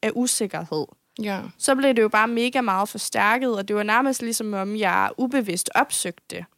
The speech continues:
Speaker 2: Ja.
Speaker 1: Altså, jeg hele tiden konfronterede mig selv med det, og det var lidt ligesom om, at jeg på en eller anden måde straffede mig selv.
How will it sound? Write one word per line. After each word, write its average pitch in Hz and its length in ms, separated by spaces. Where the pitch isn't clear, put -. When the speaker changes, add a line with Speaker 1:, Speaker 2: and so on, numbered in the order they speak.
Speaker 2:
Ja. 226 180
Speaker 1:
Altså, 220 160
jeg 214 240
hele 269 340
tiden 226 300
konfronterede 202 760
mig 202 160
selv 226 300
med 208 180
det, 254 160
og 220 100
det 214 80
var 208 60
lidt 254 200
ligesom 226 400
om, 202 200
at 220 140
jeg 180 200
på 247 60
en 254 40
eller 247 140
anden 208 120
måde 190 140
straffede 196 480
mig 202 180
selv. 180 260